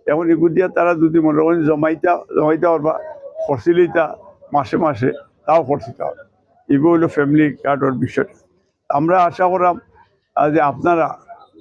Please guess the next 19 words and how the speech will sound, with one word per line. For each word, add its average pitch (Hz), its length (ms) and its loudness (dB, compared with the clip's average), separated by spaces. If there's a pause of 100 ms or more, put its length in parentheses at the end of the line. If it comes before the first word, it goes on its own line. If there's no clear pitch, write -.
(120)
আমরা 156 280 0 (180)
এবার 151 260 2 (840)
বাংলাদেশ 160 560 0
বিএনপি 160 460 2
সরকার 151 460 0 (640)
গঠন 190 320 0
করবো 147 280 0
যদি 151 220 2
আল্লাহ 151 240 0
চায়, 151 320 -2
ইনশাল্লাহ। 139 520 -8 (380)
কিতা 196 240 2
হইল, 147 180 -4 (140)
সেই 156 140 4
বলে। 160 180 2 (1700)
কিন্তু 151 180 2 (220)
দেশের 202 300 0 (100)
বিরুদ্ধে 170 300 2
একটা 165 280 0